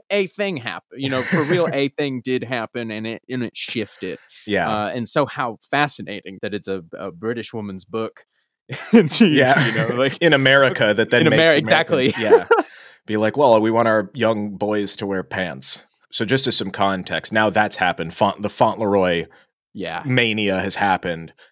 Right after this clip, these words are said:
Speaker 1: I wish I could have gotten in on the Fauntleroy
Speaker 2: <laughs>
Speaker 1: craze.
Speaker 2: Get that merch.
Speaker 1: I am bananas about
Speaker 2: <laughs>
Speaker 1: Fauntleroy. <laughs>
Speaker 2: Well, you just get a velvet cutaway jacket and you'll be good to go.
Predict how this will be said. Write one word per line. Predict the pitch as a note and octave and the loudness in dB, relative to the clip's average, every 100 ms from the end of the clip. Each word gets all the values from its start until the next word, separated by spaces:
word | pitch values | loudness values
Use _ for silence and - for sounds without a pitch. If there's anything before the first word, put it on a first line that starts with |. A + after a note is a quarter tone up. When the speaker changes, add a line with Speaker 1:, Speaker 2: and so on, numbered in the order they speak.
| _ - | _ -8
Speaker 1:
I | |
wish | F3 A3+ | -6 -6
I | A3 | -6
could | D3+ | -6
have | A2+ | -6
gotten | F#2 A2 | -8 -8
in | G#2+ | -8
on | G2 | -8
the | F2+ | -10
Fauntleroy | - - F2+ - F#2 E2+ | -10 -10 -10 -8 -8 -6
Speaker 2:
<laughs> | |
Speaker 1:
craze. | - D3+ D3 F#3+ - G3+ | 0 2 4 2 0 0
Speaker 2:
Get | D3+ - | 0 2
that | A#2+ G#2+ | 0 0
merch. | A2+ G#2+ | 0 2
Speaker 1:
I | E3 C#4+ | 4 4
am | B3 F3+ B2+ | 4 4 2
bananas | A3+ A3 G#3+ F3+ D3+ A#2 | 2 4 4 4 0 -2
about | C#3 D3+ C#3 | 2 2 2
Speaker 2:
<laughs> | |
Speaker 1:
Fauntleroy. | - F3 B2 A#2 G#2 G#2 D#2 - - _ | 2 2 2 -4 -8 -8 -8 -12 -16 _
<laughs> | - - - - - A#3+ G#2+ | -10 -8 -10 -2 0 0 0
Speaker 2:
Well, | A2 | -2
you | A2 | -2
just | G2+ B2 | -2 -2
get | - B2+ | 0 0
a | |
velvet | G2 A#2 A2+ B2 - | 2 2 2 0 -2
cutaway | - A2+ A2 F#2+ | -2 0 2 0
jacket | F2 E2+ E2 E2 D2 | -2 -4 -4 -8 -12
and | - E2 | -12 -10
you'll | D#2+ E2+ | -8 -8
be | D2 D#2+ D#2 - _ _ _ | -8 -8 -10 -16 _ _ _
good | F#2+ E2 | -10 -10
to | E2 | -12
go. | - C2 C#2+ | -12 -12 -14